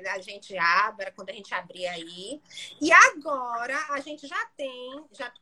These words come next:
uma bolsa de ser aprovada para, no pibic da ufba,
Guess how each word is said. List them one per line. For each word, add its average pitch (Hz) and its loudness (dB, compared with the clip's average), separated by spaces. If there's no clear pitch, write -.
uma 320 -6
bolsa 277 -6
de 302 -14
ser 277 -8
aprovada 233 -6
para, 247 2
no 285 0
pibic 233 -4
da 440 4
ufba, 185 -6